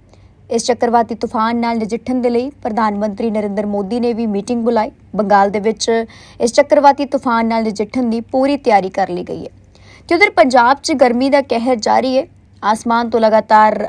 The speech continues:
ਅੱਗ ਵਰ ਰਹੀ ਹੈ। ਮੌਸਮ ਵਿਭਾਗ ਦੇ ਮੁਤਾਬਕ ਤਾਪਮਾਨ ਅੜਤਾਲੀ ਡਿਗਰੀ ਨੂੰ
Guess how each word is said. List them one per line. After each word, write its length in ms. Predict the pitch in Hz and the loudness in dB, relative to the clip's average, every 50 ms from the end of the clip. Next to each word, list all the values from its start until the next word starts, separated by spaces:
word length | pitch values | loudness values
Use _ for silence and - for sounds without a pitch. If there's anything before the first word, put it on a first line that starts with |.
| - 208 | 0 0
ਅੱਗ 140 | 220 220 208 | 0 0 -2
ਵਰ 220 | 233 220 240 233 226 | 0 2 2 2 2
ਰਹੀ 260 | 233 226 226 240 262 | 0 -4 -4 -4 -6
ਹੈ। 80 | 294 - - - | -8 -10 -12 -8
ਮੌਸਮ 320 | 226 202 196 208 - 226 208 | -4 -2 -2 -2 -4 -8 -10
ਵਿਭਾਗ 340 | - - - 214 190 185 | -8 -4 0 0 0 0
ਦੇ 140 | 190 - 208 | -2 -4 -8
ਮੁਤਾਬਕ 520 | 202 202 - - 214 220 202 220 208 - 220 220 226 226 - - - - - _ - | -8 -6 -4 -2 -2 -2 -2 -4 -6 -4 -4 -4 -4 -6 -10 -18 -20 -20 -6 _ 4
ਤਾਪਮਾਨ 440 | 285 285 302 302 294 302 302 302 302 - | 4 4 4 4 0 -2 -2 -2 -2 -4
ਅੜਤਾਲੀ 400 | 254 226 - - 247 220 208 220 | -6 -2 2 4 4 4 4 2
ਡਿਗਰੀ 340 | 214 190 226 202 240 254 247 | -2 -6 -6 -6 -6 -4 -4
ਨੂੰ 160 | 220 202 247 | -6 -6 -8